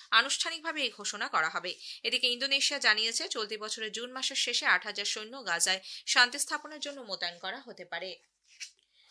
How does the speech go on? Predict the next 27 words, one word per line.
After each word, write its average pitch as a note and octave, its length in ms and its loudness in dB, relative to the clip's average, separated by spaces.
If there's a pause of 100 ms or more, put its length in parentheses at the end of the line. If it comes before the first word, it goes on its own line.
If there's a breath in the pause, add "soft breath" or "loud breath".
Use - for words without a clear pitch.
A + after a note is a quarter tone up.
(160 soft breath)
ভারতীয় C4 380 2
আবহাওয়া D#4+ 360 4
দপ্তর E4 320 -2
আজ C#4 180 2
আন্দামান C4 400 -2
ও C#4+ 60 -10
নিকোবর B3 440 -4
দ্বীপপুঞ্জে A#3 880 -2
বজ্রবিদ্যুৎ A#3+ 580 -8
সহ A#3+ 260 -6
ঝোড়ো A3+ 300 -8
হা-, - 240 -8 (420)
হাওয়ার G3+ 300 4
পূর্বাভাস G#3+ 540 0
দিয়েছে। A#3+ 340 0 (320 loud breath)
কর্ণাটক A3+ 480 0
উপকূল, A#3+ 400 -8
কোঙ্কণ G#3 440 -6
এবং G#3+ 220 -8
গোয়ায় G3+ 400 2
আজ G3 260 2
উষ্ণ A#3+ 280 -6
এবং A3 220 -8
আর্দ্র G3 680 2
আবহাওয়ার F#3+ 440 2
পূর্বাভাস F3+ 600 -6
রয়েছে। E3+ 360 0